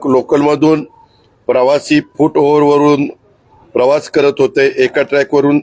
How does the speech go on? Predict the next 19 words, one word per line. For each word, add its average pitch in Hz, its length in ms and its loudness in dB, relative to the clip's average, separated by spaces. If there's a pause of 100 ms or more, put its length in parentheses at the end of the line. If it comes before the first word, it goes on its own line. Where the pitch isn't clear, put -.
(100)
सी-, 131 520 -2
सीएमएस 131 500 0
केडरनं, 139 460 0
म्हणजे 117 440 0 (400)
छत्रपती 131 460 -2
शिवाजी 131 480 0 (260)
महाराज 117 640 0 (420)
टर्मिनल 131 360 2
लोकल 127 420 -2
जात 123 280 -2
होती 120 340 -2 (760)
आणि 123 180 0
दुसऱ्या 123 400 -2
ट्रॅकवरून 147 540 0
कसाराच्या 139 720 -2
दिशेने 135 460 -2
लोकल 127 280 0
जात 113 260 0
होती. 101 260 -2